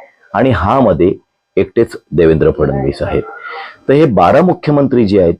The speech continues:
ते कोण आहेत? तर ते आजवरचे महाराष्ट्राचे झालेले जे मुख्यमंत्री आहेत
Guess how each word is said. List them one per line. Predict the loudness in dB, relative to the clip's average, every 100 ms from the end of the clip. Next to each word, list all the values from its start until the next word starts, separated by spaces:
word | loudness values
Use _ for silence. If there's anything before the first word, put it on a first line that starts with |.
| -6 -4
ते |
कोण | -2 2 2
आहेत? | 2 2 0 -2 -6 -2
तर | 0
ते | 0 2
आजवरचे | 2 2 4 2 2 0
महाराष्ट्राचे | 0 0 -2 0 -2 0 0
झालेले | 2 2 2
जे | 2
मुख्यमंत्री | 2 0 0 0 0 0 2
आहेत | 2 -2